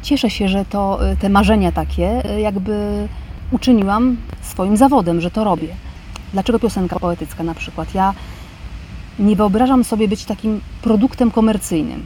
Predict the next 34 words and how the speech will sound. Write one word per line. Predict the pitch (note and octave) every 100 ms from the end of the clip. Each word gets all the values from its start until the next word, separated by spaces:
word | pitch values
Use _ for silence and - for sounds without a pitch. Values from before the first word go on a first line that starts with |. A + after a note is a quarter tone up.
| -
Wszystkie | - C#4+ - A#3+
projekty, | G3+ G3+ - G#3+
które | - G3+
do | F#3
tej | F#3 F#3
pory | A3 G#3+
zrealizowałam, | G3 G3 F#3 F#3 F3 E3+ F3 G3+
są | - A3
to | G#3+ G#3+ G#3 - -
projekty | G3 G3 G3 G3+
raczej | F#3+ F#3 F#3+
niszowe. | F#3+ F3+ D#3+ D3+ E3 - - -
Myślę, | F#3+ - G3
że | F#3
dla, | F#3+
dla | F#3 F#3+ F#3+
wąskiego | G#3 G3+ - G#3+ F#3
grona | F#3 F#3 E3+
słuchaczy, | - F3 E3 D#3 - F#3+ A#3 - -
ale | F#3+
chyba | F3+ G#3+
najważniejsze | A3 G#3 G#3 A3 C4+ A#3+
jest | A3+ G#3
w | -
tym | A3+ G3
wszystkim | B3+ - A3 G3
to, | A3+
że | G#3+ A3 A3 - - - - - - - - - - - - -
śpiewam | - - G#3+ G3+
tak, | A#3+
jak | B3
podpowiada | - G3 - G3 G3
mi | G3
serce. | - E3+ D#3